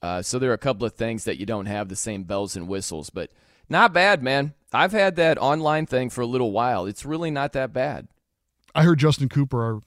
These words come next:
Speaker 2: executive producer, chime in and say, "Interesting." You, you, you like watching more than one game at, s-, at the same time, too, like Brian?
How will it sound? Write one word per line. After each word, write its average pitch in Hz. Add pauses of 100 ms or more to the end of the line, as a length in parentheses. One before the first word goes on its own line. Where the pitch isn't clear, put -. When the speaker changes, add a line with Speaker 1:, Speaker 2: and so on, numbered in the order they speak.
Speaker 2:
executive 113
producer, 117
chime 113
in 107
and 107
say, 117
"Interesting." 113
You, 139
you, 160
you 165
like 165
watching 160
more 160
than 160
one 156
game 156
at, 147
s-, 175
at 139
the 147
same 156
time, 156
too, 160
like 143
Brian? 151